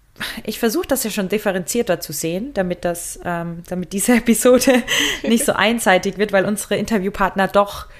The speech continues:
beide auf der gleichen Linie so fahren. <laughs>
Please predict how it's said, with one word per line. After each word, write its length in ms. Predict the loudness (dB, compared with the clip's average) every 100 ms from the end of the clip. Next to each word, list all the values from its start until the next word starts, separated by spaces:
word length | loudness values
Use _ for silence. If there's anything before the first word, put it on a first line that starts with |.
| -20 -20 _
beide 640 | 2 4 4 4 4 2 0
auf 200 | 0 2
der 120 | 0
gleichen 360 | 4 2 2 -2
Linie 400 | 0 0 -2 -6
so 140 | -8
fahren. 460 | -4 -2 2 2 4
<laughs> 640 | 6 6 6 4 2 -2